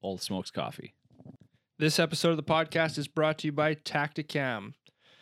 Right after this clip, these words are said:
Speaker 2: Tactacam keeps sending us these awesome, nifty little gadgets, and today I got my hand on a bow stabilizer mount for the Tactacam five point oh, four point oh, and Solo.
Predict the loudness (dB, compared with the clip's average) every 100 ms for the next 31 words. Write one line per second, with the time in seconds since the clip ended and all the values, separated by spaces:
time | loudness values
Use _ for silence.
0 | -20 _ 0 0 2 2 4 4 2 0
1 | 2 4 4 4 2 0 -2 0 0 2
2 | 0 0 0 0 0 0 0 -2 -2 -2
3 | -4 -4 -8 -4 -2 -2 -2 -4 -4 -4
4 | -2 -2 -4 -4 -4 -2 -4 -2 -2 -4
5 | _ 2 4 6 4 0 -4 -2 0 2
6 | 2 2 2 0 -2 0 0 -2 -4 -4
7 | -4 -2 -4 -2 -6 -4 -4 -2 -2 0
8 | 0 -2 -2 0 -2 -4 0 2 2 2
9 | 0 2 0 -4 -12 -18 -4 0 0 0
10 | 0 0 2 -2 -4